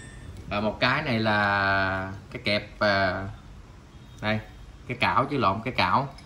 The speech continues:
Cái cảo này cái lưỡi của nó là bảy chấm năm nha mọi người. Lưỡi nha, cái ngà mở ra bảy chấm năm nha. Bảy chấm năm,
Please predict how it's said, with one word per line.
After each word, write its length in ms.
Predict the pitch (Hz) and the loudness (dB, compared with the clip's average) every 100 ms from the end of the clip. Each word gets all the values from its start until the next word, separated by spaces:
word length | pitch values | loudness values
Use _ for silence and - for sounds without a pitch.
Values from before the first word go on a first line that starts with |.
| - | -8
Cái 100 | - | -2
cảo 220 | 131 107 143 | 4 4 4
này 160 | 120 | 2
cái 140 | 113 127 | 2 4
lưỡi 200 | 110 127 | 4 4
của 100 | 139 | 4
nó 100 | 143 | 4
là 100 | 123 | 2
bảy 160 | 98 | 0
chấm 200 | 110 139 | -2 0
năm 180 | 127 117 | 2 2
nha 60 | 113 | 2
mọi 140 | 110 | 0
người. 140 | 104 98 - - - | 0 -4 -8 -14 -10
Lưỡi 200 | 90 101 | -4 -2
nha, 180 | 123 113 - - | 0 -2 -4 -6
cái 100 | 127 | 0
ngà 220 | 117 92 | 2 2
mở 260 | 92 90 120 | 2 2 2
ra 160 | 110 | 2
bảy 120 | 98 | 2
chấm 180 | 110 123 | 0 0
năm 200 | 117 107 | 0 -2
nha. 120 | 107 104 - - - - - - - - - - - | -4 -6 -14 -18 -20 -18 -18 -18 -18 -18 -18 -14 -8
Bảy 100 | 98 | -4
chấm 160 | 117 | -2
năm, 120 | 120 | -2